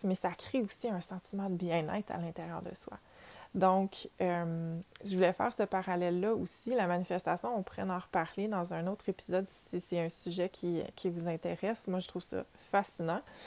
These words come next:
Euh, mais ça clôt, en fait, mon épisode sur le pouvoir des mots. Donc, je te laisse avec,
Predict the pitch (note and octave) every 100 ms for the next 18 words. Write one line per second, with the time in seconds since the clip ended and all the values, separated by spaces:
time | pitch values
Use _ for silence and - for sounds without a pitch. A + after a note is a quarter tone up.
0 | - - - - F3 E3+ E3+ E3 D#3+ -
1 | - - - - - - - F#3+ G3 G3+
2 | G#3+ G#3+ F#3 - G#3 B3+ G#3+ F#3 - G#3+
3 | G#3 F#3 F#3 - F3 F3+ G3+ G3 - G3
4 | G3 F3+ E3+ - F3 F3+ F#3 G3 F3+ E3+
5 | E3+ F#3+ - - - - - G3 F#3 F#3
6 | G3 - - - - - F#3 G3 G#3+ F3+
7 | F3+ F#3+ G3 - -